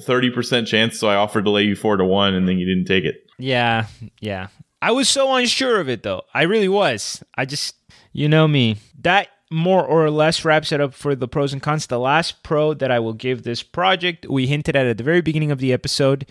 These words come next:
Speaker 2: I like that it's a working product that is a real, true working product on the Ethereum platform that is creating a utility. Again, whether or not you personally are interested in prediction markets or this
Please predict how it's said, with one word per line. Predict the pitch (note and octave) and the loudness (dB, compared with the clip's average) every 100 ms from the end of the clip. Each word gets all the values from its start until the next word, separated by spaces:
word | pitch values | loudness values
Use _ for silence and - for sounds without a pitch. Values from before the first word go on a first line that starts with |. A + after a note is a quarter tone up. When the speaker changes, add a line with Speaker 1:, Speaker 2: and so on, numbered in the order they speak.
| - - - - _ | -20 -20 -20 -20 _
Speaker 2:
I | B2 D3+ E3 F3+ | 0 2 4 2
like | F3+ D#3+ D#3 E3 | 2 2 0 2
that | F3+ | 0
it's | F3+ | 2
a | G3 | 0
working | E3 C3+ D3 F#3 G#3 G3 | 0 0 2 0 -2 -4
product | - D#3 C#3+ C#3 - - _ - | 0 2 2 -2 -6 -20 _ -2
that | C3 | 0
is | C3 | 2
a | C3 | 2
real, | C3 D#3 F#3+ F#3+ | 4 4 2 2
true | F3+ - F#3 F#3+ F3+ | 0 -2 0 2 2
working | E3+ D#3 D#3+ E3+ | 2 0 0 -4
product | D#3 D3 C3 C3 | -2 0 0 -2
on | B2+ | -6
the | A#2+ A#2+ | -6 -8
Ethereum | C3 B2+ A#2+ A2+ | -6 -4 -4 -6
platform | - D#3+ C#3+ C#3+ C3 B2 A#2+ - - - - _ - | 0 0 0 -2 -4 -4 -8 -14 -20 -20 -20 _ -2
that | B2+ B2+ B2 _ - | 2 2 0 _ -6
is | C3 | -4
creating | - - D3+ D#3 E3 D#3+ D#3 - | -4 -4 0 0 0 -4 -8 -6
a | C3+ | -4
utility. | C3+ C3+ F3+ D#3+ A#2+ F#2+ - | -2 -2 0 0 0 -4 -4
Again, | B2+ E3+ F3+ C#3 C3 - _ _ | -2 0 0 0 -4 -14 _ _
whether | - E3+ A3+ A3 | 0 2 2 2
or | |
not | G3 F#3+ E3 | 2 2 2
you | E3 E3+ G3+ G3 | 2 2 4 2
personally | - F3+ F3 E3+ D#3 C3+ A#2+ | 2 0 0 -2 -4 -4 -2
are | A#2 | -2
interested | C#3+ C#3 - B2+ | -2 -6 -6 -6
in | |
prediction | A2+ B2 D#3+ - D3+ | -6 -6 -4 -4 -2
markets | C#3 C3+ - B2 - | 0 -2 -2 -2 0
or | A2+ G2+ | 0 0
this | A2 A#2 - | -2 -4 -6